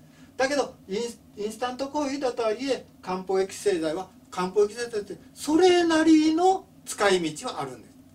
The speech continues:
絶対に使い道はないわけじゃないんです。それなりの使い道はあるんです。ですから、それをするにしても、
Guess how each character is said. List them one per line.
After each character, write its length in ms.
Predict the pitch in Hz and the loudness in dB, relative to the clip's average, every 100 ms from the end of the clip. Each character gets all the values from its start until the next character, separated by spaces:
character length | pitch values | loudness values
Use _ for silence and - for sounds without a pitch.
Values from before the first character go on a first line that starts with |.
| - - _ - - - _ - - | -20 -20 _ -20 -20 -20 _ -20 -4
絶 220 | 226 247 | 2 2
対 180 | - 269 | 2 0
に 80 | 262 | 0
使 240 | - 247 | -6 -4
い 140 | 240 208 | -4 -4
道 100 | 180 | -4
は 60 | |
な 100 | 139 | -4
い 60 | 143 | -6
わ 100 | 170 | -8
け 120 | 135 | -10
じ 60 | 120 | -14
ゃ 40 | |
な 100 | - | -18
い 20 | |
ん 40 | - | -20
で 60 | - - - - | -20 -20 -20 -20
す。 80 | - | -10
そ 100 | 165 | -4
れ 220 | 170 165 160 | -2 -2 -2
な 160 | 151 | -4
り 240 | 156 147 170 | -4 -6 -4
の 180 | 285 | -4
使 300 | 320 - 190 | -4 -6 -6
い 180 | 165 143 | -4 -8
道 160 | - 202 | -8 -10
は 160 | - | -10
あ 40 | 120 | -14
る 100 | 107 | -16
ん 60 | - | -20
で 80 | |
す。 80 | - - - - - - - _ _ _ | -20 -20 -20 -20 -20 -20 -20 _ _ _
で 100 | 247 | -2
す 100 | 247 | 0
か 80 | 185 | -4
ら、 180 | 165 - - - - - - - - _ - - | -4 -10 -20 -20 -20 -20 -20 -20 -20 _ -20 -12
そ 200 | - 277 | -6 -2
れ 100 | 302 | 0
を 120 | 294 | -2
す 140 | 294 | -2
る 160 | 311 302 | -4 -4
に 140 | 302 | -4
し 100 | 285 | -2
て 140 | 320 311 | -2 2
も、 340 | 302 294 | 2 2